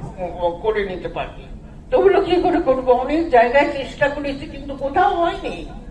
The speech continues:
বললো, "হবে, হবে, দেখ, তুই মেকআপ কর।" তো মেকআপ টেকআপ হলো, ইয়ে চলে গেল। চলে যাওয়ার পর এক মাস পর বিয়ে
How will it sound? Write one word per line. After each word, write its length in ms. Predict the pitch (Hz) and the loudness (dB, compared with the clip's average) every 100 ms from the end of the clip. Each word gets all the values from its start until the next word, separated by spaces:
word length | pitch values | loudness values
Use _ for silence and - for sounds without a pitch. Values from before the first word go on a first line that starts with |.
| - - - - | -18 -18 -18 -2
বললো, 180 | 392 427 | 2 4
"হবে, 320 | - 330 381 | 6 4 4
হবে, 280 | 330 330 214 | 4 4 2
দেখ, 280 | 214 226 - - - - - - - - | 4 4 2 -2 -14 -16 -16 -16 -16 -10
তুই 100 | 330 | -6
মেকআপ 300 | 370 339 349 - | -4 2 2 2
কর।" 120 | 185 - - - - - - - - - - - - - | -2 -4 -8 -16 -16 -18 -18 -18 -18 -18 -16 -16 -14 -4
তো 140 | 254 | -2
মেকআপ 440 | 269 254 247 240 254 | 2 2 4 2 0
টেকআপ 360 | 247 240 240 | 2 4 4
হলো, 360 | 220 240 254 247 - - | 2 4 2 0 -10 -10
ইয়ে 140 | 190 185 208 | -10 -8 -4
চলে 220 | 196 196 | -2 0
গেল। 260 | 196 202 233 - - - - - - | 0 0 -4 -8 -16 -18 -18 -18 -12
চলে 200 | 185 202 | -6 -2
যাওয়ার 260 | 208 202 220 208 | -2 -2 -4 -4
পর 180 | 214 233 - | -4 -2 -2
এক 240 | 208 214 233 | -2 -2 -2
মাস 200 | 247 247 - - | 0 0 -6 -8
পর 220 | 196 233 254 - - - - - - - - | 0 2 2 -2 -10 -14 -14 -16 -16 -16 -14
বিয়ে 280 | - - | -14 -12